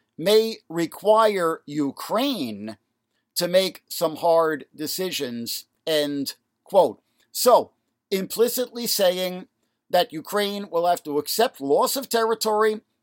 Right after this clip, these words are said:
and or limits on its sovereignty as the cost of peace for the rest of the world. Exactly Chomsky's position. How ironic. But it gets worse.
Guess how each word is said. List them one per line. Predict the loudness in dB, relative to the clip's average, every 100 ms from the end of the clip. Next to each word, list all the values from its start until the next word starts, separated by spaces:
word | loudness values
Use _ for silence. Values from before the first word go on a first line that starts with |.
| _ _ _ _ _
and | -2 -2 -4 4
or | 4 6 4 2 -2
limits | -4 -4 -4
on | -4 -4
its | -2
sovereignty | 0 0 -2 -8 -8 -10 -12 _ _ _ _ 0
as | 0 0
the | -2
cost | 2 2 2
of | -6 -6
peace | -8 -6
for | -4
the | -2
rest | -2 -2 -4
of |
the | -6
world. | -2 0 0 -4 _ _ _ -10
Exactly | -6 2 2 2 -6 -4 -4 -8 _ _ -4
Chomsky's | 0 0 -2 -6 -6
position. | -6 -6 -6 -6 -12 -20 _ _ _ _
How | -2 2 2 0 -4
ironic. | -6 -2 -2 -2 -10 -20 _ _ _ _ _ _
But | 4 4
it | 2 2
gets | 0 0 -2
worse. | 2 2 0 -2 -4